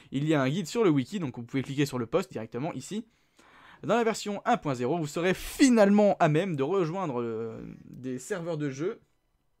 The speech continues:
directement via Steam, enfin les serveurs de, de jeu à multiples joueurs sur les serveurs avec vos amis, euh, Steam, hurrah. Vous serez à même de choisir ou pas si, euh,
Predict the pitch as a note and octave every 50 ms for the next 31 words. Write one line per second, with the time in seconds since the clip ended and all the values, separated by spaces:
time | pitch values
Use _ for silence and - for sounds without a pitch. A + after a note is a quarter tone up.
0 | _ _ _ _ _ _ _ _ _ _ _ _ _ _ _ _ - - - _
1 | - D3 C3+ D3+ B3 B3 A#3 E3 - D#3+ C#3 B2+ D3 - - - C#3 A#2+ D3+ A#3+
2 | A#3 - - - - F3 G#3 F#3+ B2+ G#2+ G#2 B2+ B2+ - - - - B2+ A#2+ B2
3 | - E3+ E3 E3+ E3+ C#3 B2+ A#2+ A#2 A#2 A#2 A2+ A2 A2+ A#2 C3 C#3 D#3 F#3+ E3+
4 | C#3+ C#3 C3+ D#3+ D3+ D#3+ D#3 D#3 E3 D3 - C3 A#2+ - C#3 C3+ C#3 D#3 D3+ C3
5 | B2 B2 A#2 C3 B2+ D3 D#3 D#3+ E3 E3 D3 B2 G#2 G2+ - - - F3+ E3+ B2
6 | - - - - - - - _ G#3 A3+ F#3+ B2+ - - _ _ _ _ _ _
7 | _ _ _ _ _ - _ _ _ _ _ - C4+ - - A3+ G#3 G#3 G3+ G#3
8 | F#3+ E3+ D#3+ D3 F3 F3 D#3+ D#3+ E3+ D3+ D3 C#3+ - G3 E3 D3 - D3 D#3+ G3+
9 | G3 - - - - C#3+ C#3 B2+ B2+ A#2+ A#2 A2 A2